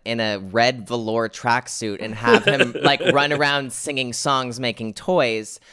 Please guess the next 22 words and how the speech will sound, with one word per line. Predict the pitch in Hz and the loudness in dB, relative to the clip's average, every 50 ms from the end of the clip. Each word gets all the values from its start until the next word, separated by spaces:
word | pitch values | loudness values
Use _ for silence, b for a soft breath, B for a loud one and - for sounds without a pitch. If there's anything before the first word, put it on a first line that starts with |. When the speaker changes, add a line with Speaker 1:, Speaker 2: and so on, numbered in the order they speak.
| b b b b b b b | b b b b b b b
Speaker 1:
But | 135 135 - - | -4 -4 -4 -4
in | 139 135 127 | -8 -10 -8
Finland, | 123 - 151 160 175 165 151 139 123 | -8 -6 -6 -4 -4 -4 -4 -4 -6
it's, | 110 - - - | -8 -8 -4 -6
like, | 123 - | -4 -4
the | - 123 | -4 -6
time | - - 147 143 147 143 | -6 -4 -4 -4 -4 -4
of | 123 | -6
year | 123 127 123 | -6 -6 -4
where | 120 117 113 | -4 -4 -4
we | 107 117 110 | -4 -6 -8
reflect | 101 107 110 - - - 120 127 120 107 - - - - - b b b b b b b b b | -8 -10 -10 -10 -8 -2 2 2 2 2 0 -4 -14 -16 -18 b b b b b b b b b
on, | - 117 117 113 113 113 110 110 - - | 2 4 4 4 2 0 -2 -4 -6 -4
um, | 107 113 113 107 104 - | -4 -2 -2 -2 -2 -2
everyone | 113 127 135 147 147 151 147 135 117 | -2 -2 -2 0 0 0 0 0 -2
we | 110 113 107 | -4 -4 -4
lost, | 101 101 104 110 123 120 98 82 80 - - - - - _ _ _ | -2 2 4 4 6 6 4 2 0 -6 -10 -12 -14 -16 _ _ _
which | - 165 196 190 - | -2 0 0 0 2
I | - 180 180 190 | 2 2 4 4
wasn't | 196 226 226 185 226 190 - - | 4 2 2 2 -2 -4 -4 -4
prepared | 180 196 - - - - 311 320 269 233 175 151 | -2 -2 -2 0 2 4 4 6 4 4 2 -2
for. | - - 117 101 82 69 50 50 50 | -8 -4 -4 -4 -2 -4 -8 -10 -12